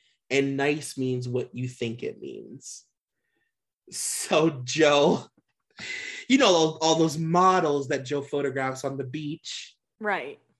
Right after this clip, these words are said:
Speaker 1: <laughs> Letting them sleep, these fucking teenage twink boys, letting them sleep in Jessica's mansion.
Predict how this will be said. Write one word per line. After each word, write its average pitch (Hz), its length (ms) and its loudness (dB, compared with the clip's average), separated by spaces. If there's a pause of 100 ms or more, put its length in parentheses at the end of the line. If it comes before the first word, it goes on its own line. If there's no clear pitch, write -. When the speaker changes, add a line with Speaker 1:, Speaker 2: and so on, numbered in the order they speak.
(120)
Speaker 1:
<laughs> - 1900 -10
Letting 156 220 4
them 160 100 2
sleep, 147 580 -4
these 175 200 -2
fucking 160 400 -6
teenage 156 560 -6
twink 151 420 -6
boys, 131 540 0 (880)
letting 147 300 2
them 139 100 0
sleep 143 400 -4
in 131 100 -2
Jessica's 127 460 -2
mansion. 120 680 -6